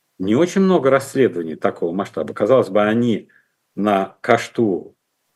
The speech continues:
у западных каких-то организаций, Ц Р У может через них любую информацию. Выясняется, что нет. Никаких серьезных расследований с тех пор не было. И тогда возникает вопрос, по крайней мере,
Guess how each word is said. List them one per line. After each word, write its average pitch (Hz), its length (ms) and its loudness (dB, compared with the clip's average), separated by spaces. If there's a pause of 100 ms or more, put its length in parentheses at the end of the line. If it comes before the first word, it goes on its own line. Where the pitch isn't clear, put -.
(200)
у 98 420 -2
западных 90 420 0
каких-то - 380 -4
организаций, 87 600 -4
Ц - 160 -6
Р 113 60 0
У 151 100 2
может 110 280 -2
через 101 300 -4
них 151 240 -4
любую 104 320 -2
информацию. 107 580 -8
Выясняется, 151 420 -4
что - 160 -4
нет. 170 420 0 (440)
Никаких 117 400 -2
серьезных 131 560 0
расследований 127 500 -2
с - 80 -18
тех - 180 -6
пор 104 200 0
не 82 200 -6
было. 110 260 -4 (420)
И 101 80 -4
тогда 117 600 2 (440)
возникает 120 520 2
вопрос, 135 300 2
по - 100 -6
крайней 113 280 0
мере, 127 420 0